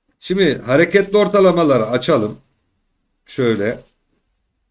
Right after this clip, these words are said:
Son ortalamaya kadar düştük sabah. Tepkisi al. Şu an bir daha son ortalamaya düştük.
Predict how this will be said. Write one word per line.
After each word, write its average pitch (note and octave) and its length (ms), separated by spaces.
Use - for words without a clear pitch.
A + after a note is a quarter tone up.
Son G3 260
ortalamaya G3+ 640
kadar B2 340
düştük F3 340
sabah. F#3 400
Tepkisi F#3 400
al. F#3+ 100
Şu G3+ 200
an G3+ 120
bir A3 80
daha F#3+ 180
son C3 180
ortalamaya G2+ 560
düştük. - 240